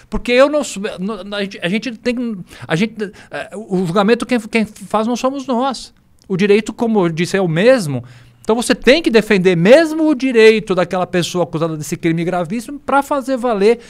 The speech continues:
o direito de uma pessoa eventualmente inocente. Porque aí você condenar um inocente, aí, aí, aí nós estamos com um problema.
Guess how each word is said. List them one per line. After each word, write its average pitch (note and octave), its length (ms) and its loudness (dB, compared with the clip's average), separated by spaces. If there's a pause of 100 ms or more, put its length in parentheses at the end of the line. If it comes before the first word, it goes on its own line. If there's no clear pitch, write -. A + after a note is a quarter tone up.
(220)
o A#3 80 -6
direito G3 360 -2
de F3+ 40 -12
uma G3+ 120 -8
pessoa G3 260 -10
eventualmente F3+ 440 -10
inocente. E3+ 420 -10
Porque E3+ 240 -4
aí F3 80 2
você G3 240 0
condenar G#3+ 420 0
um D3+ 60 -4
inocente, D3 440 -8
aí, A#3 140 -6
aí, A#2 340 -10
aí A2+ 280 -8
nós E3 160 -10
estamos F#3 180 -12
com - 80 -16
um G3+ 40 -8
problema. G3 340 -16